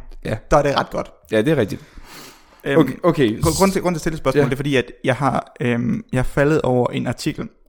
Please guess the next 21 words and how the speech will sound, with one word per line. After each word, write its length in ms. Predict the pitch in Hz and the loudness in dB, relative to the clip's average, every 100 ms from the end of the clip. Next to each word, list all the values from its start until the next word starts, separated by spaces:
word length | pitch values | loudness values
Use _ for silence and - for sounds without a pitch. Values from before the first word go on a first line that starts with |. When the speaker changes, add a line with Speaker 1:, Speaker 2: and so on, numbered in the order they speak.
| - | -4
Speaker 2:
og 420 | 131 127 127 - _ _ _ - | -2 0 -4 -8 _ _ _ -10
det 220 | 135 135 127 | -2 -2 0
har 140 | 127 | 0
været 160 | 123 135 | 2 2
en 60 | 139 | 2
af 60 | |
de 80 | 117 | 0
sjoveste 280 | 135 143 135 | 0 0 -2
artikler, 260 | 110 120 113 | -6 -8 -6
jeg 60 | |
har 60 | 113 | -4
læst. 320 | 123 - - - - - - - - - - | -4 -6 -12 -16 -16 -20 -20 -20 -20 -16 -4
Øh, 180 | 123 117 | -2 0
det 20 | 151 | 0
er 80 | |
en 80 | 139 | 0
faktisk 640 | 127 - 202 - 123 - - - | 0 -2 -2 -4 -6 -6 -14 -4
publiceret 840 | - 127 123 - 190 143 110 110 - | -2 -2 -4 0 2 4 2 0 -4
videnskabelig 640 | 127 127 120 - 160 123 117 | -2 -2 -2 -2 -2 -2 -6
artikel 460 | - 208 185 117 - | -4 -4 -2 -6 -4
Speaker 1:
Okay. 300 | 92 110 | 2 2